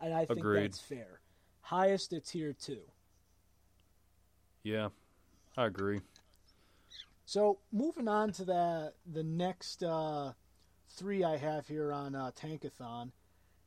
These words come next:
Speaker 1: Atlanta, which I don't see because Matty Ice has two more years on the deal. Miami has their quarterback that they tanked and drafted for. And number twelve, here's where it gets interesting. Does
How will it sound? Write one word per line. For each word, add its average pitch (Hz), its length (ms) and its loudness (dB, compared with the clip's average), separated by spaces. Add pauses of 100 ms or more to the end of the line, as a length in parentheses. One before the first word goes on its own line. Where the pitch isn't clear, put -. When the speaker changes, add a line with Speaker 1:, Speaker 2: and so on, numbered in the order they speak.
Speaker 1:
Atlanta, 180 720 2 (320)
which 151 240 -2
I 151 120 -2
don't 175 340 -2
see 190 360 0
because 147 640 -4
Matty 143 400 -2
Ice 160 240 0
has 151 220 -6
two 165 160 -8
more 160 160 -4
years 151 340 -4
on 147 140 -6
the 135 80 -6
deal. 160 460 -4 (640)
Miami 175 760 2 (180)
has 226 540 2
their 165 160 2
quarterback 131 760 -4 (380)
that 139 240 -4
they 135 260 -4
tanked 135 380 -10
and 120 100 -8
drafted 120 480 -10
for. 131 400 -10 (600)
And 180 160 -2
number 302 320 0
twelve, 233 560 4
here's 262 280 -4
where 220 140 2
it 190 100 -2
gets 190 240 0
interesting. 127 600 -6 (560)
Does 170 260 0